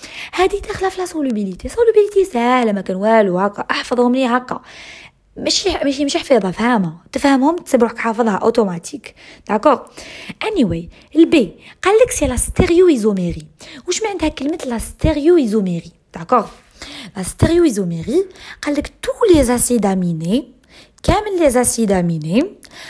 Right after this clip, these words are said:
سوف الجلايسين، ما عدا الجلايسين، شفاو لي مليح، العشرين حمض اميني كامل ما عدا الجلايسين، يعني تسعطاش حمض أميني. أو، أو موان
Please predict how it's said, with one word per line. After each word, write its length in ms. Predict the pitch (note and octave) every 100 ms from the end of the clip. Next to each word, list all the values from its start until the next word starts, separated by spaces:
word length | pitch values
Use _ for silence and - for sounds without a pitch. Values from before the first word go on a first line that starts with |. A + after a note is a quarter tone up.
| -
سوف 480 | - - - A#4 A#4
الجلايسين، 920 | D4+ A#3 A3 G3+ - A3+ F3+ D3+ E3+
ما 280 | F#3+ F3+ F3+
عدا 320 | F3 B3 C4 G#4+
الجلايسين، 500 | D#4 C4+ B3+ B3+ F#3
شفاو 280 | E3 - F#3
لي 120 | G#3
مليح، 320 | A#3+ A#3+ E3 - - -
العشرين 480 | G3 G3+ A3+ C#4 F4
حمض 240 | - E4 B3+
اميني 480 | A#3+ A#3 A3 E3+ D#3 - - - _
كامل 400 | - C4+ C#4+ G4
ما 60 | E4
عدا 240 | C4+ F4+
الجلايسين، 480 | F4 A3 E3+ - F#3
يعني 220 | F#3 G3+
تسعطاش 420 | G3+ A3 A3+ D#4
حمض 220 | - A3 -
أميني. 400 | E3+ D#3+ D3+ E3 - - - - -
أو، 280 | - F#4+ -
أو 240 | - G#4 F#4
موان 320 | B3+ G#3+ F#3+